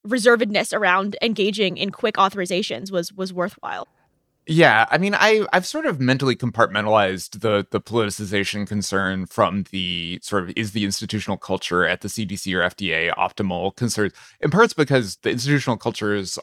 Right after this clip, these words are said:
Speaker 2: sort of exist throughout time. <laughs> So, like, the, the, the F D A being extremely conservative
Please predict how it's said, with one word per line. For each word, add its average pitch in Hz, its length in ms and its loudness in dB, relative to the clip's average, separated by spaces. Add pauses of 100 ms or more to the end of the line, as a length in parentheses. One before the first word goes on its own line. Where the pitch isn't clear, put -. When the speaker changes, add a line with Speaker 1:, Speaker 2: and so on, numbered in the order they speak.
Speaker 2:
sort 104 200 -10
of 80 60 -16
exist 117 400 -2
throughout 104 460 2
time. - 480 -4
<laughs> - 40 -16 (320)
So, 135 220 6
like, 120 240 4
the, 127 140 0
the, 117 340 0
the 139 100 4
F 143 140 2
D 160 180 0
A 120 180 4
being 107 280 -2
extremely 123 640 0
conservative 95 960 -4